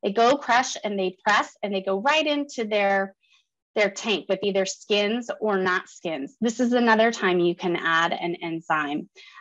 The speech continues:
Um, if you don't have skins, you just probably need, if it's a, a nice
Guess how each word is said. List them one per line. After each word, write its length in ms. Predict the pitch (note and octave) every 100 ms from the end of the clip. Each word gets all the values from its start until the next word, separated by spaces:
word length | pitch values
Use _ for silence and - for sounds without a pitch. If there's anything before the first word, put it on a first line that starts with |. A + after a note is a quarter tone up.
| -
Um, 180 | F#3+ F#3
if 140 | G#3
you 80 | A3
don't 240 | B3 B3
have 200 | A#3 B3+
skins, 380 | B3+ - B3+ C4
you 260 | A3 A3+ C#4
just 240 | D#4+ F#4+ - - -
probably 640 | F4 G4+ G#4+ A4 G#4+ G#4
need, 360 | F4 D#4 D#4 D4+
if 140 | B3+
it's 160 | E3 -
a, 260 | A3 G3+ G3 _ _ -
a 60 | A3
nice 720 | A3+ A#3 A#3+ C4+ - -